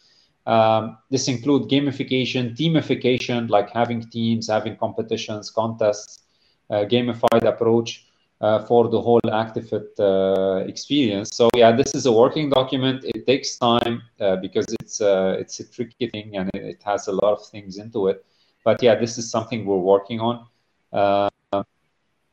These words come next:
we, we're working on so many different things. Like the, uh, right now, we, we just did a revamp of the wallet experience on Actifit dot I O web. Uh, we're, we're launching this, um, maybe by next week.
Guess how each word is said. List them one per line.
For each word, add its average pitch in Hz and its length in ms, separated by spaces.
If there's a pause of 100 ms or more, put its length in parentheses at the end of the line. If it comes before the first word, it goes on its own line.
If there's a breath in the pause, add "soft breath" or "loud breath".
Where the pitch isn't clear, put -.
(140)
we, 165 160
we're 170 260
working 165 340
on 131 80
so 131 220
many 151 260
different 113 300
things. 110 340
Like 98 320
the, 101 360
uh, 98 220
right 131 200
now, 135 260
we, 120 220
we 117 220
just 117 320
did 117 160
a 104 100
revamp 117 460
of 117 180
the 113 100
wallet 117 360
experience 110 680
on 98 120
Actifit 113 540
dot 98 180
I 101 220
O 104 80
web. 104 260 (580)
Uh, 101 260
we're, 117 280
we're 120 180
launching 113 480
this, - 480
um, 92 400 (260)
maybe 113 300
by 98 300
next 117 320
week. 151 300